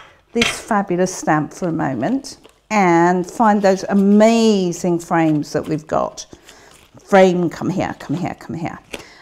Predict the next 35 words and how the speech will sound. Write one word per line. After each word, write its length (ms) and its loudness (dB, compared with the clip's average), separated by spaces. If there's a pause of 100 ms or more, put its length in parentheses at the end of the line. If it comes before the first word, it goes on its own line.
(120)
Okay, 460 -2 (180)
so 340 2
what 260 2
I'm 180 4
going 300 4
to 120 -8
be 140 -2
doing 600 2 (2250)
is 240 -4
using 500 -4 (140)
the 100 -8 (160)
most 360 -2
gorgeous 420 2
frame. 260 0
Right, 160 -4
I 60 -6
just 260 -16
want 140 2
to 140 2 (300)
wipe 380 -4
that 280 -2
ink 300 -4
up. 240 -2 (280)
And 100 2
I'm 80 4
going 260 6
to 160 -8
do 160 4
the 80 0
frame 380 2
in 220 0
black 600 4 (120)
on 180 -2
white 340 -4
card. 400 -6